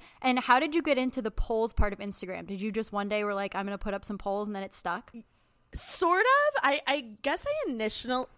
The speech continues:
Speaker 2: initially got into it because I was just home from college one winter break,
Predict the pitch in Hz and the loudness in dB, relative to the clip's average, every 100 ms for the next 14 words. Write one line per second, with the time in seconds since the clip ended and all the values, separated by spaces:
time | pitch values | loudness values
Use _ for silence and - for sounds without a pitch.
0 | - - 220 214 226 277 - 254 208 185 | -16 -6 -4 -2 0 0 0 0 0 0
1 | 185 190 - - _ _ - 214 196 - | -2 -4 -10 -20 _ _ 0 2 2 0
2 | 214 202 214 196 190 - 214 208 214 196 | -8 -8 -6 -4 -6 -6 -10 -8 -2 0
3 | 190 190 190 190 - 214 220 226 262 - | 0 -2 -4 -8 -2 -2 0 -2 -4 -6
4 | 233 208 202 208 240 320 320 - 202 180 | -2 -2 -2 -4 -6 -6 -6 0 0 2
5 | 175 180 196 180 180 180 220 196 185 151 | -2 -4 -6 -8 -8 -8 -6 -4 -4 -6
6 | 185 - | -8 -14